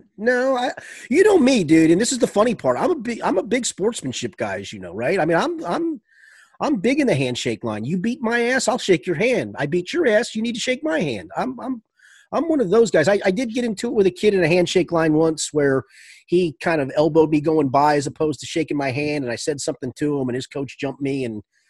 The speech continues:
it kinda got ugly for a, for a moment. Um, it didn't help that we beat him by, like, thirty-four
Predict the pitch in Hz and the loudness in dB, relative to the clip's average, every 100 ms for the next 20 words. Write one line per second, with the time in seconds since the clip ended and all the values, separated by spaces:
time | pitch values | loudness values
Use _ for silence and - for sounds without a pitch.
0 | _ - 123 147 127 131 131 127 131 135 | _ -18 -4 -2 0 0 -2 -2 -4 -2
1 | 123 117 143 113 113 127 139 175 - _ | -4 -4 -4 -4 -2 -2 -2 -4 -8 _
2 | _ _ - 127 123 117 110 110 113 113 | _ _ -10 -4 -2 -2 -4 -8 -12 -12
3 | 139 120 139 127 139 - 123 110 127 123 | -10 -4 -4 -2 -4 -4 -8 -4 -2 0
4 | 120 117 - 139 123 113 131 | 0 -2 -4 -6 -6 -6 -10